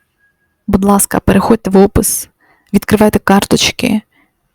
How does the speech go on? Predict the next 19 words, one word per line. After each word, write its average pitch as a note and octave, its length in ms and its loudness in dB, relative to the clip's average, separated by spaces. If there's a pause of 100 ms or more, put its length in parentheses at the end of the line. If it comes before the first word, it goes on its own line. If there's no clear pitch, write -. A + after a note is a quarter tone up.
(120)
і A#3 180 4
вивчайте G3+ 680 2
нові G3 240 6
слова, G3 420 2
запам'ятовуйте G#3+ 760 2
їх. A3 320 0
Якщо - 280 -4
не A#3+ 100 0
запам'ятали, A3+ 680 -2
то A3+ 240 2
переходьте A#3 560 -4
на A3+ 100 -6
початок A3+ 400 -6
цього A#3+ 200 -2
відео A#3 220 -4
і A3 40 -2
передивіться G#3 520 -6
його A3+ 140 0
знову. A3+ 500 -4